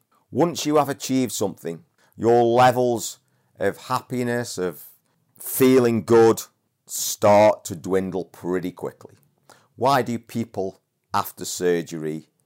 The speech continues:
who, which they've looked forward to for so long to relieve their symptoms, why do people after childbirth, after looking forward to it for so long, why do people after great successes often achieve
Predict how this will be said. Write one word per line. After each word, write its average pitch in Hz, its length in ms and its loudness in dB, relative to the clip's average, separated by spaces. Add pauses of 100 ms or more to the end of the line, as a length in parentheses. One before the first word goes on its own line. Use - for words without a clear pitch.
(160)
who, 87 200 -10
which 82 280 -8
they've 82 200 -6
looked 90 280 -8
forward 85 360 -6
to 85 220 -8
for 78 100 -16
so 82 240 -6
long 80 280 -6
to - 120 -14
relieve 76 380 -10
their 73 160 -4
symptoms, 73 480 -14
why 107 220 0
do 127 120 -8
people 104 360 -6
after 104 180 -10
childbirth, 85 760 -4 (760)
after 82 360 -6 (180)
looking 92 320 -6
forward 87 380 -4
to 90 100 -8
it 78 100 -4
for 80 80 -14
so 82 220 -4
long, 76 260 -6
why 110 280 2
do 117 160 -6
people 107 520 -6 (320)
after - 380 -4
great 92 460 -4
successes - 880 -6 (680)
often 90 460 -4
achieve 78 640 -10